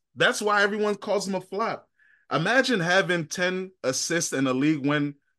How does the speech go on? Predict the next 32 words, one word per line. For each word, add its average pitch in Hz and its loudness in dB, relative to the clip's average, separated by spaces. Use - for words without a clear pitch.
the 120 -6
best 151 0
strikers 147 0
on 135 -2
the 123 -2
team 143 -4
are 123 2
two 151 -4
people 143 -2
past 139 -6
their 123 -2
prime, 117 -4
Wayne 143 2
Rooney 143 4
and 117 -8
Robin 135 2
Van 131 -4
Persie, 104 -8
and 127 -2
I 139 2
still 147 0
can 135 -4
create 139 0
all 135 4
these 135 0
chances. 135 -8
Do 127 -12
you 214 -4
know 214 4
how 196 4
many 190 -4
chances 180 -6